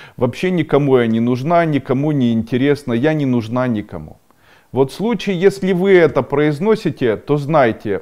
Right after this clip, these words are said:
у вас таким образом, когда вы говорите "я не нужна" или "я не нужен", просто так ляпнули или просто сказали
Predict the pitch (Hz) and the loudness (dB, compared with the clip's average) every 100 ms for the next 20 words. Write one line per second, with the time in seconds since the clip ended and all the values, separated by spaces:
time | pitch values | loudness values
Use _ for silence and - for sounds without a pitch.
0 | - 127 170 208 - - - 117 127 139 | -4 0 4 2 0 -14 -12 -6 -2 2
1 | 147 117 107 113 110 110 123 131 131 127 | 2 2 -2 -4 -8 -4 -2 0 0 2
2 | 127 113 117 107 139 139 123 127 123 120 | 0 0 -2 2 2 2 2 0 0 0
3 | 107 92 113 156 160 - - 117 117 113 | -2 -4 -2 -2 -4 -8 -6 -2 0 2
4 | 135 131 123 117 135 160 151 127 101 80 | 2 2 0 0 0 0 -2 -4 -6 -8
5 | - _ - - - - 156 233 233 - | -16 _ -20 -20 -20 -2 4 4 4 0
6 | 214 - 147 143 - 113 101 85 98 98 | -2 4 4 4 2 0 2 0 -6 -6
7 | 117 156 180 165 180 170 160 - 170 151 | -2 0 0 0 -2 -2 -6 -4 -2 4
8 | 139 120 | 4 4